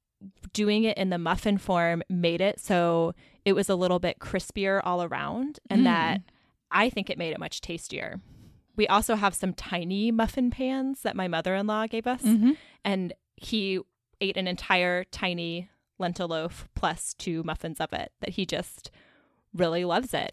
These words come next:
Speaker 1: And he wanted to bring it for snack at camp the next day. So I sent him to camp with little lentil loaves.
Speaker 2: Oh, nice.
Speaker 1: So I think it's hit or miss. I know some other people who have tried it and have not loved this recipe, but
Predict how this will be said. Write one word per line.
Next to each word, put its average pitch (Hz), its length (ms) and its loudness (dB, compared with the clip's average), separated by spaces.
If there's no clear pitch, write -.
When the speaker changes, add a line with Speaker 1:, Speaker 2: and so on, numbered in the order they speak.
Speaker 1:
And 185 120 0
he 214 120 -2
wanted 185 320 2
to 220 80 2
bring 196 200 2
it 185 200 0
for 180 120 0
snack - 580 -2
at 185 160 0
camp 175 360 0
the 180 80 -2
next 160 300 -6
day. - 360 -4
So - 180 0
I 185 60 2
sent 175 260 -2
him 190 160 -2
to 190 100 -6
camp 190 340 -2
with 190 140 -6
little 175 200 -2
lentil 190 320 -4
loaves. - 480 -6
Speaker 2:
Oh, 247 400 2
nice. 269 400 0
Speaker 1:
So 262 100 4
I 277 80 8
think 403 220 0
it's - 280 -2
hit 262 180 0
or 254 140 8
miss. 196 320 2
I 214 100 4
know 240 140 6
some 262 180 0
other 196 160 4
people 202 280 0
who 208 60 4
have 180 140 4
tried 175 240 2
it 180 100 4
and 185 80 2
have 180 140 0
not 170 240 -2
loved 185 160 0
this - 180 -2
recipe, 302 460 0
but 160 260 2